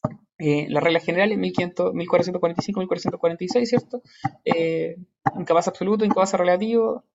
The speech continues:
no es más que eso. Salvo la incapacidad en el fondo, bueno, miento. Si les preguntan, ¿quién es capaz para poder celebrar la compraventa? ¿Qué tienen que responder ustedes? Por regla general, todos son capaces, salvo los que la ley declara como incapaces,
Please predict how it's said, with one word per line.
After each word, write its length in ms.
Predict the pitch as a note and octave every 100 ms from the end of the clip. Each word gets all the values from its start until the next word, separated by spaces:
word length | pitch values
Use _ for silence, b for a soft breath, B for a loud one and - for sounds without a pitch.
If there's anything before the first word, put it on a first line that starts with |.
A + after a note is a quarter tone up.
| - -
no 140 | G3+
es 40 | G3+
más 140 | G3+
que 100 | -
eso. 140 | - -
Salvo 580 | - G#3+ A#3+ B3 C4+ - _
la 120 | F3
incapacidad 640 | F3+ F#3 F#3+ F#3+ F#3+ G3+ A3+
en 60 |
el 100 | A3
fondo, 300 | G#3+ A3 A3
bueno, 240 | - C3 - _ _ _ _ -
miento. 300 | B2+ - _ _ - - _ _ -
Si 120 | -
les 80 | C#3
preguntan, 340 | E3+ F3 D3
¿quién 140 | D3+ G#3
es 80 | A3+
capaz 300 | A3+ A3+ A3+
para 120 | F3
poder 120 | F#3
celebrar 240 | G#3 G3+
la 100 | G#3
compraventa? 640 | G#3 G#3 G#3 A#3+ A#3+ A#3+ G#3+
¿Qué 80 |
tienen 160 | G3 G3+
que 80 | G#3
responder 340 | G#3 G#3 G#3+
ustedes? 380 | G#3+ - A#3 B3 _
Por 120 | E3
regla 120 | E3+
general, 380 | F3 F3+ F#3 F#3+
todos 240 | F3 F3 E3+
son 100 | E3
capaces, 400 | - - - -
salvo 240 | F3 F3
los 80 | F3
que 140 | D#3+
la 60 | E3
ley 120 | E3
declara 380 | E3 E3 E3 E3+
como 140 | E3+
incapaces, 380 | F3 G#3 F#3 -